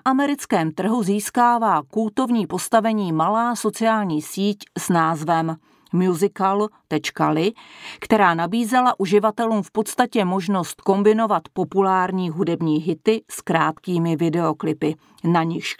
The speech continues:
tvůrci předstírali, že zmíněné hity opravdu zpívají. Byla to legrace, nic víc. Chang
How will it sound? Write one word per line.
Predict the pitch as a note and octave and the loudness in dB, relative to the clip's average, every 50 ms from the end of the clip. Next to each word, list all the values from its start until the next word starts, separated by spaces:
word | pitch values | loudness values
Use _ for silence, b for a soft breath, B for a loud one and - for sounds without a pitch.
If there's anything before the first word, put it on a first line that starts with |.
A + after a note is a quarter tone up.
| - - | -12 -8
tvůrci | - E3 E3+ E3 E3+ E3 - - G#3 F#3+ | -2 0 0 0 0 -2 -2 -2 -2 -2
předstírali, | - - D#3 C#3+ - - - F3 F3 E3+ E3 E3+ F3+ G#3+ A3 B B B B B B | -2 -2 -6 -6 -4 -2 0 0 2 2 2 0 0 -2 -4 B B B B B B
že | E3+ F#3 F3 | 0 0 2
zmíněné | D#3+ D#3+ F#3 F#3+ G#3+ A#3 B3+ C4 B3 A#3 F3 C#3+ | 2 2 2 2 2 2 2 0 0 0 -2 -2
hity | D#3+ F#3 A3 - - B3 A#3+ - - _ - | -2 -2 -2 -2 -2 -4 -4 -4 -4 _ 0
opravdu | - A#3+ A#3+ - A#3 A3+ G#3+ F3+ F#3+ F3 F#3 | 0 0 0 0 0 0 0 0 0 -2 -2
zpívají. | E3+ - - - D#3+ D3+ D3+ D#3 D3+ C#3+ D3 C#3 - E3+ E3 - _ - | -4 -4 -6 -4 -2 -2 0 0 -2 -4 -4 -6 -8 -10 -12 -14 _ -2
Byla | - A#3 A#3 A#3 | 0 0 0 0
to | A3+ - G#3+ F#3+ | 0 -2 -2 -2
legrace, | F3+ E3+ E3+ E3+ F#3+ E3+ D#3+ D#3+ - - D#3 D3 - - | -2 -2 0 0 0 0 0 -2 -4 -10 -10 -10 -8 -6
nic | F3 F3 F3 D#3 - | -4 -2 -2 -2 -2
víc. | F#3 F#3 F#3+ F#3 D#3 - - - B B B B B B B B - | 0 0 0 -2 -4 -8 -12 -16 B B B B B B B B 0
Chang | - F3+ E3 F3 F3 D#3+ | 2 2 2 2 0 -2